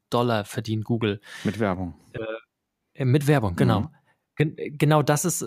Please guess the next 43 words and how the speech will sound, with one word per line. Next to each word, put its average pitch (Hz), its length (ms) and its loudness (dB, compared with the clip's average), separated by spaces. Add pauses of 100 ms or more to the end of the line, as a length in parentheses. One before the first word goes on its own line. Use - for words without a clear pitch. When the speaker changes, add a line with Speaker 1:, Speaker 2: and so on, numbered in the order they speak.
Speaker 1:
das 139 200 0
ist 175 140 0
halt 143 120 2
die 143 80 0
Geschichte. 160 540 0 (180)
Wir 139 320 0
alle 190 160 6
nutzen 170 400 4
Google 143 580 4
fünfmal 175 440 4
am 156 100 4
Tag, 160 460 0
zehnmal 170 440 4
am 147 140 2
Tag, 143 440 0
fünfzehnmal 156 600 2
am, 135 120 0 (120)
am 135 160 0
Tag, 143 260 0
vielleicht 156 340 2
sogar 139 180 6
noch 143 260 2
mehr, 117 260 4
wenn 117 120 2
man 117 120 2
diese 113 200 0
ganzen, 120 440 0 (480)
ähm, 113 600 2 (640)
Google 135 260 4
Docs-Geschichten 127 640 0
mit 127 120 2
einbezieht, 127 680 0
Google 120 220 0
Fotos 123 560 0
und 120 140 -4
so 120 100 0
weiter. 135 380 0 (800)
Und 143 180 4
wir 151 120 4
alle 175 200 6
nutzen 165 300 6
das 147 160 2
kostenlos. 101 600 0